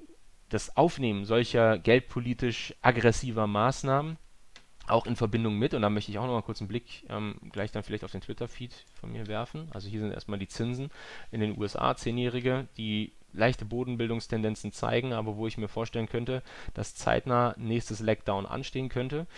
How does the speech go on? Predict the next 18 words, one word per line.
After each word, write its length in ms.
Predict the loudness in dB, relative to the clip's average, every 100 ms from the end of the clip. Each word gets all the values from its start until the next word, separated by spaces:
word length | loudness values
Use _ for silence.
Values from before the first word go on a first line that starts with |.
| -14 -14 -2
Ja, 160 | 2 2
ganz 220 | 2 0
besonders, 360 | 0 2 2 2
wenn 140 | -2
eben 300 | 0 0 0
hier, 480 | 0 4 4 4 2
ähm, 320 | 2 2 0
Quantitative 640 | 0 -2 -2 -4 -4 -4 -6
Easing 340 | -2 0 0
seitens 560 | 4 2 2 -6 -8 0
der 360 | 2 4 2
Fed 220 | 0 -2 -2
kommuniziert 640 | -2 -2 -4 -2 -4 -2
wird, 220 | -8 -6
dann 120 | -8 -8
ist, 260 | -10 -4
ähm, 340 | -2 0 -2 -2
also, 240 | -6 -6